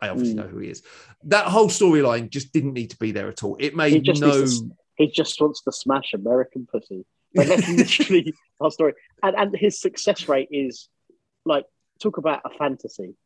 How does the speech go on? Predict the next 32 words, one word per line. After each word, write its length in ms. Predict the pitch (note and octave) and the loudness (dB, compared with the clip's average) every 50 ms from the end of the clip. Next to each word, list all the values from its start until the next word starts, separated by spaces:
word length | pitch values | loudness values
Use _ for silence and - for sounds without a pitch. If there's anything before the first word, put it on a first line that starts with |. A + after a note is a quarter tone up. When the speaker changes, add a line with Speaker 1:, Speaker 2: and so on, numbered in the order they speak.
| _ _ _ _ _ _ | _ _ _ _ _ _
Speaker 2:
Like, 160 | - D3 - - - - - - | 0 0 0 -2 -6 -10 -10 -14
<laughs> 100 | - - | -14 -10
talk 280 | - - A#3+ G3+ - | -4 0 0 0 0
about 380 | F3+ D3+ - - - D#3 D3 - _ _ _ - | -2 -8 -6 -4 -2 -2 -2 -2 _ _ _ -4
Speaker 1:
I 160 | - E3+ - - | -4 -4 -4 -2
Speaker 2:
a 60 | - D3 | -4 -4
confection. 840 | - - D3+ C3+ C3+ - - C#3+ C3 - - - - A#2+ A2 A2+ _ _ _ | -4 -4 -8 -8 -6 -4 -2 -2 -2 -2 -4 -8 -8 -8 -8 -10 _ _ _
<laughs> 160 | _ _ _ | _ _ _
Chris 220 | - - - G3+ - C#5+ C#5 C5 A#4+ - _ _ - - - | -10 -4 0 0 0 0 -2 -14 -14 -16 _ _ -20 -4 2
Speaker 1:
I 100 | - - | 2 2
kinda 160 | - - - | 2 2 2
Speaker 2:
Marshall. 200 | E3 B3 C4+ C#4+ C4+ | 4 4 4 4 2
Speaker 1:
think 300 | - - C4 A3 F#3 D#3+ | 0 0 0 0 0 0
that 100 | E3+ E3+ | 0 2
there 120 | E3+ E3+ | 2 0
should 200 | - - - G3 F3+ | 0 0 -2 0 0
have 80 | E3+ F#3 | 2 4
Speaker 2:
And 80 | F#3 | 4
Speaker 1:
been 80 | F#3+ G3 | 4 4
Speaker 2:
he 60 | - | 4
Speaker 1:
a 40 | - | 4
Speaker 2:
brings 180 | A3+ G3+ D#3+ | 4 4 4
Speaker 1:
shot. 60 | C3 - | 2 2
Speaker 2:
back 220 | G3+ F#3+ - - | 0 -2 0 2
one, 140 | F3+ F3 E3+ - _ _ _ _ - | 2 2 2 0 _ _ _ _ -2
he 80 | G#3+ | -2
brings 320 | G3+ - - A3 G#3 F#3 - | 0 2 0 0 0 -2 -4
back 200 | - - F#3+ E3 - - - | -6 -8 -8 -8 -8 -6 -4
one 180 | D#3+ D3 C#3+ - | -4 -4 -4 -4
for 120 | - D#3+ D3 | -2 -2 -2
his 160 | - - _ - | -2 -4 _ -14
mate. 320 | C3 C3 C3 C#3 B2 A2 | -10 -8 -8 -8 -8 -10